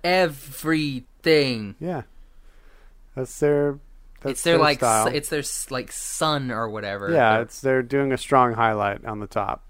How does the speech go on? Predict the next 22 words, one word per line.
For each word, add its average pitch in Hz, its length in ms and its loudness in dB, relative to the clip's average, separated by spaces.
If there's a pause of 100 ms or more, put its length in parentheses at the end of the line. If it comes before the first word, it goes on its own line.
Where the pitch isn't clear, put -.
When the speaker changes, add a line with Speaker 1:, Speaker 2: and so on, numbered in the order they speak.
(340)
Speaker 2:
So. 101 400 -8 (360)
Speaker 1:
And 202 200 2
it's 202 180 2
cool. 277 400 6
I 165 80 4
mean, 185 140 0
I, 165 140 4
I 156 160 2
like 226 240 0
it, 139 120 0
and 139 420 -4
it's, 147 260 -6
it's 151 160 -8
stylized 226 500 2
in 165 80 -4
such 165 200 0
a 147 40 -4
way 135 200 0
that 127 220 -2
I 127 100 -2
think 151 280 -6
it 135 160 -2